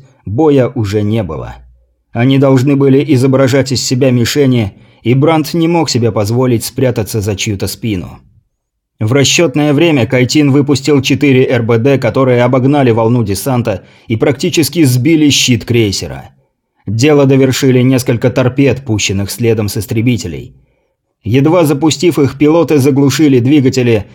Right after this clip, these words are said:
и вырубили все оборудование. Детонация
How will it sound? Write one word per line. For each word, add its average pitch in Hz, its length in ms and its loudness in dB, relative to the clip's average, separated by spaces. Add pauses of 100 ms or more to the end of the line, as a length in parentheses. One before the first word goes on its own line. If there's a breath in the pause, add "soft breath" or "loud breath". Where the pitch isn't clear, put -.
(200 soft breath)
и 131 100 2
вырубили 147 480 4
все 117 260 0
оборудование. 104 880 -4 (520)
Детонация 110 920 -2